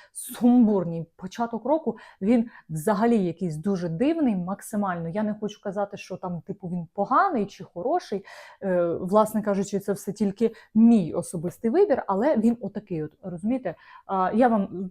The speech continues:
обов'язково з усім поділюся, просто, можливо, трошечки пізніше, я ще якось не налаштувалася. Ну, як мінімум, одна тема, яка уже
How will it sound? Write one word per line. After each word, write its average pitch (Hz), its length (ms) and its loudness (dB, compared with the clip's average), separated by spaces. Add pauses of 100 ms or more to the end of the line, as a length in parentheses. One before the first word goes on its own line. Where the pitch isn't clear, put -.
обов'язково 277 640 -2
з 214 60 -6
усім 294 260 -8
поділюся, 370 420 0
просто, - 240 -8
можливо, 226 300 0
трошечки 240 340 -10
пізніше, 294 420 -4
я 190 100 -2
ще 208 180 -6
якось 190 340 -4 (260)
не 202 200 2
налаштувалася. 208 760 0
Ну, 185 100 -2
як 226 120 -2
мінімум, 254 400 2
одна 196 280 0
тема, 175 340 -6
яка 165 420 -4 (280)
уже 185 360 2